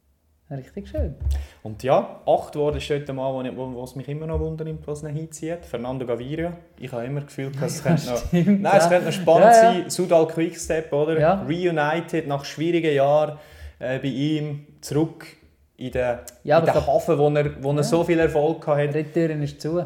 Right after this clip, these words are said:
Speaker 2: Die Türen scheint zu sein,
Speaker 1: Ja,
Speaker 2: ja.
Speaker 1: die hat der Tim Merlier hinter sich geschlossen, wahrscheinlich.
Speaker 2: Ja.
Speaker 1: Als er reingelaufen ist, er gesagt, „Öpp, zumachen, ist gut.“
Speaker 2: Dass I F noch einen zweiten Sprinter holt nach dem Cavendish, auch eher schwierig.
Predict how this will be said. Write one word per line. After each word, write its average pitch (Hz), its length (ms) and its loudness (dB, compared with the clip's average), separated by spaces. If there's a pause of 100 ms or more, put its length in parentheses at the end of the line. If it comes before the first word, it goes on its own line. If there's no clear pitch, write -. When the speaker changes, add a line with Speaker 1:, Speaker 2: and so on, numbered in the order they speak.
(140)
Speaker 2:
Die 127 180 -8
Türen 120 400 -6
scheint 147 460 -6
zu 123 320 -6
sein, 139 120 -8
Speaker 1:
Ja, 143 120 -2
Speaker 2:
ja. - 80 -6
Speaker 1:
die 156 80 0
hat 165 140 -2
der 147 100 -8
Tim 190 260 0
Merlier 170 320 2
hinter 175 320 -4
sich 165 240 -6
geschlossen, 139 540 -8
wahrscheinlich. 131 260 -8
Speaker 2:
Ja. 135 240 -6
Speaker 1:
Als 143 140 -6
er 143 60 -2 (120)
reingelaufen 160 480 -6
ist, 143 60 -8
er 143 60 -10
gesagt, 147 180 -8
„Öpp, - 320 -8 (320)
zumachen, 156 640 -4 (320)
ist - 120 -20
gut.“ 143 300 -8 (120)
Speaker 2:
Dass - 220 -6
I 143 160 -4
F 135 200 -4
noch 127 80 -4
einen 120 80 -8
zweiten 131 340 -4
Sprinter 123 400 -10
holt 120 220 -4
nach 117 100 -8
dem 117 120 -10
Cavendish, 113 600 -8 (320)
auch 123 140 -6
eher 131 160 -4
schwierig. 127 480 -8